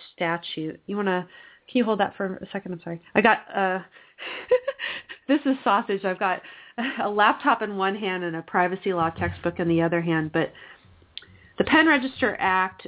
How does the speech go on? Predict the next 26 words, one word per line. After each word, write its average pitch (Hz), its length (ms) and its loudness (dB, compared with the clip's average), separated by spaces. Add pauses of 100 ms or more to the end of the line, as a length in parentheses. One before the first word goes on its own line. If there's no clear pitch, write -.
is 196 500 0 (200)
eighteen 294 480 4
U 233 160 4
S 247 120 4 (140)
C 190 340 0
sections 180 520 0 (160)
thirty-one 240 480 6
twenty-one 208 420 0
to 170 60 -2 (100)
thirty-one 208 400 2
twenty-seven. 180 920 2 (520)
And 196 260 4
in 233 120 6
effect, 254 300 4
what 202 120 -6
the 196 180 -8
statute 240 400 2
requires 240 680 -2
is 196 160 -8
that 196 140 -2
the 202 80 0
government 226 640 2
obtain 226 540 2
a 359 60 6
court 311 460 2
order 196 560 4